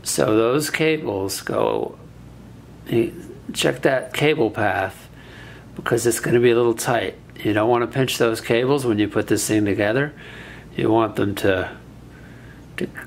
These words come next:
to, uh, go kinda, like, north of that little metal disc and then th-, to that cutout into the rectangular area. In that rectangular area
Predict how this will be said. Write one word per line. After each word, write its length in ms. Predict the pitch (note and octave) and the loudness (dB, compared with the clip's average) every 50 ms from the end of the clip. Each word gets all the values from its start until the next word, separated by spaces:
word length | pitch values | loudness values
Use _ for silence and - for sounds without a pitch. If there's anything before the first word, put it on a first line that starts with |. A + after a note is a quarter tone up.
| - D#4+ C#4+ - | -12 -12 -10 -4
to, 280 | - A#2+ A2+ A2 G#2+ G2+ | 2 4 4 6 6 4
uh, 340 | F#2+ F#2+ F#2+ G2+ G2+ G2 - - - B3+ | 4 2 0 0 -2 -6 -8 -6 -2 0
go 320 | - B2+ B2+ B2 B2 B2 | 2 4 4 4 2 0
kinda, 380 | A#2+ - - B2+ B2 A#2+ A#2 A2 | 0 0 0 0 2 0 0 0
like, 240 | G#2 G#2+ G#2+ G2+ - | 0 -2 -4 -4 -6
north 500 | A#2+ A2 G2+ G#2+ A2+ A#2 A2 G#2+ - - | -6 -4 0 2 2 2 2 0 0 0
of 100 | B2+ A2+ | 0 2
that 200 | G#2+ G#2 G#2 - | 2 2 0 0
little 300 | - A#2 A2+ G#2+ G2+ G2 | 0 0 0 0 0 0
metal 300 | G2+ A2 G#2+ G#2+ G#2+ G#2 | 0 0 0 0 0 -2
disc 460 | G2+ G#2+ G#2 B2 C3+ - - - - - - - - - - - - - - - | 0 0 0 0 -2 -4 -8 -10 -12 -14 -16 -20 -20 -20 -20 -20 -20 -16 -10 -6
and 100 | - A2 | -4 -2
then 200 | G2+ G2+ F#2+ - | -2 -2 -4 -6
th-, 200 | - - - - - - - - - - | -8 -10 -10 -10 -12 -14 -16 -14 -10 -6
to 160 | - - - | -2 0 2
that 220 | A#2+ A2+ G#2+ - - | 2 2 2 0 -2
cutout 500 | - - - A2 G#2+ G#2 F2 F2+ F2 F#2+ | -2 0 2 2 2 2 2 0 0 -2
into 280 | G2 F#2 F2+ F2 - | -4 -6 -6 -6 -4
the 100 | - G2+ | -2 0
rectangular 640 | F#2 - - - - - G#2 G#2 G2+ G2+ G#2 G#2+ G#2+ | 0 0 -2 -4 -4 -2 -2 0 0 0 2 2 2
area. 460 | G#2+ G#2+ A2+ A#2+ B2 B2+ C#3+ D#3+ D#3 - - - - - - - - - - - - - - - - - - - - - - - - - - - - - - | 2 2 2 0 0 -2 -4 -6 -8 -12 -18 -20 -20 -20 -20 -20 -20 -20 -20 -20 -20 -18 -18 -18 -20 -20 -20 -20 -20 -20 -20 -20 -20 -20 -16 -14 -10 -6 -4
In 60 | A#2 | -2
that 200 | A2 G#2 - - | 0 0 0 0
rectangular 680 | G#2+ - - - - C#3 C#3+ D3+ D3+ C#3 A#2 G#2+ G2+ | -2 -2 -2 -2 -2 0 0 2 2 0 2 2 0
area 560 | - - G2+ G2 F#2+ F#2 F#2+ F#2+ G#2 A#2+ B2 | 0 0 0 0 0 0 0 0 0 0 -2